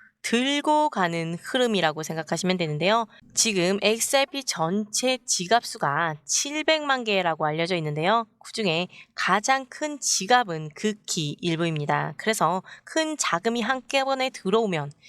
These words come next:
시장 구조가 바뀌는 구조인데요. 이 오피스 패밀리들이 엑스알피를 들고 가는 이유는요, 재산을 안전하게 지키려는 방법으로 엑스알피를 활용하는 겁니다.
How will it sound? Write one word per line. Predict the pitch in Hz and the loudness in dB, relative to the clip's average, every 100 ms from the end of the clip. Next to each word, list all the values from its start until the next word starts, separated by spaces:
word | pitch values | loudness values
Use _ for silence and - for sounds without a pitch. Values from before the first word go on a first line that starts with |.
| - | -18
시장 | - - - 285 277 | -4 -2 2 2 2
구조가 | - - 170 202 170 143 147 | -10 -10 0 2 2 0 0
바뀌는 | - 151 - 180 170 | -6 -10 -4 -2 -2
구조인데요. | 165 156 170 165 160 196 233 233 _ - - | -2 0 0 2 2 4 4 0 _ -10 -2
이 | 240 - | -2 2
오피스 | 208 226 302 294 - | 0 2 -2 -2 0
패밀리들이 | 320 320 320 311 233 170 202 185 - - | 0 0 -2 -2 -2 0 2 0 -4 0
엑스알피를 | 226 254 - 285 277 269 269 | 0 2 0 0 0 -2 -4
들고 | - 196 190 208 220 | -2 0 2 2 2
가는 | 190 175 175 | 2 0 -4
이유는요, | 151 151 151 170 220 220 - | -4 -4 0 2 2 0 -2
재산을 | - 220 254 302 311 190 214 - | 2 4 4 2 2 0 -2 -4
안전하게 | 160 180 214 269 269 262 254 262 254 | -2 0 2 2 2 0 0 -6 -4
지키려는 | - 208 - - 269 269 269 254 | -4 -6 -6 -2 2 2 0 -4
방법으로 | - 160 190 220 254 202 147 147 - | -4 0 2 4 2 2 -4 -6 0
엑스알피를 | 180 170 - 185 165 - 156 156 156 | 0 0 -2 0 0 -4 -4 -2 0
활용하는 | 185 190 175 | 2 2 0
겁니다. | 156 147 143 147 143 156 | -2 -4 -2 0 -2 -8